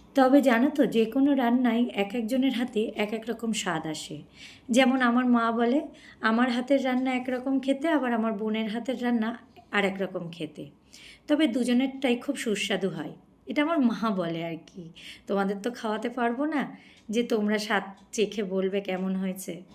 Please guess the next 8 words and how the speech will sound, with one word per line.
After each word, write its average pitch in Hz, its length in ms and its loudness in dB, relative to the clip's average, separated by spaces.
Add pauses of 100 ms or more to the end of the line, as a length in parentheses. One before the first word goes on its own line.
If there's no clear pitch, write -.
(180)
জানো 220 280 8
তো, 262 120 -2
আমি 226 240 4
না 269 120 4
রান্না 226 300 2
করতে 262 320 0
বেশ 226 360 0
ভালোবাসি, 170 640 -4